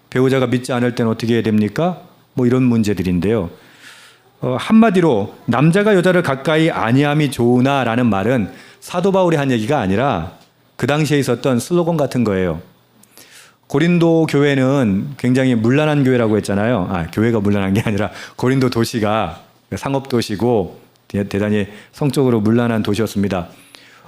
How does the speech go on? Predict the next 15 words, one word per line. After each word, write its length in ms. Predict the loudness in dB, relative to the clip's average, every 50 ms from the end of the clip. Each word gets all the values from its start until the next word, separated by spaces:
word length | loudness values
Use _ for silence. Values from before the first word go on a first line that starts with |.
| -16 -10
어, 200 | -6 -4 -4 -4 -2 -2
이원론이 720 | 0 2 4 4 4 4 4 4 4 2 2 2 2 2
판을 280 | 0 0 -2 -2 -2 -2
쳤었죠. 640 | -4 -4 -4 -4 -4 -4 -4 -4 -4 -4 -6 -8 -14 -20 -20 -18 _ -2
"영과 380 | 0 0 2 2 2 2 2 2
육을 220 | 2 2 0 0
구분하고 800 | 0 -2 0 0 0 0 0 0 0 0 0 0 -2 -4 -10 -8 -4 -2
영은 340 | 0 2 2 2 2 2 0
선한 300 | 0 -2 -2 0 0 0
것이고 580 | 0 0 0 0 0 2 0 0 0 -4 -10 -18 -20 _ _ _ _ -2 0
육은 360 | 2 2 2 2 2 2 0 -2 -6 -16 -14 _
악한 280 | -6 -6 -4 -2 -2 0
것이다." 300 | 0 -2 -2 0 0 0
이렇게 140 | 0 0 0
생각했죠. 640 | 0 0 0 0 0 -2 -4 -6 -6 -6 -8 -16